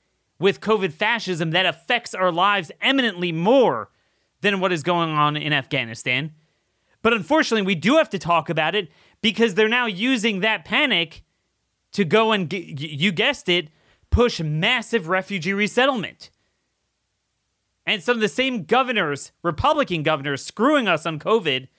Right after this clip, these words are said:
and some that are relatively good on that issue. Of course, we can't have good things. We can't have people that are good on multiple issues. They're pushing for refugee resettlement.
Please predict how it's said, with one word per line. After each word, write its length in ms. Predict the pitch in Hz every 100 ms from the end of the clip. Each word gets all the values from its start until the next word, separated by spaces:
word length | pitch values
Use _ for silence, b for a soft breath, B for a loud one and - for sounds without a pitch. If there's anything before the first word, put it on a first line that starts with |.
| _ _ _ _ _ _
and 160 | 214
some 300 | 185 254 311
that 180 | 285 262
are 340 | 247 240 220 - - _ _
relatively 600 | 135 220 285 233 214 208
good 200 | 139 226
on 140 | 277 180
that 180 | 151
issue. 380 | 139 147 202 220 214 b
Of 140 | - 139
course, 340 | 202 220 -
we 120 | 170
can't 220 | 147 208
have 180 | 196 156
good 200 | 151 175
things. 400 | 196 247 160 156 B B
We 120 | 160
can't 260 | 165 190 196
have 200 | 190 175
people 300 | 180 196 170
that 140 | 170
are 80 | 156
good 220 | 127 196
on 140 | 180 156
multiple 420 | 170 254 156 147
issues. 440 | 131 127 147 151 - _ _ _ _ -
They're 140 | 190
pushing 400 | - 202 - 180
for 140 | 151
refugee 420 | 156 147 143 127 127
resettlement. 600 | 113 - 117 92 73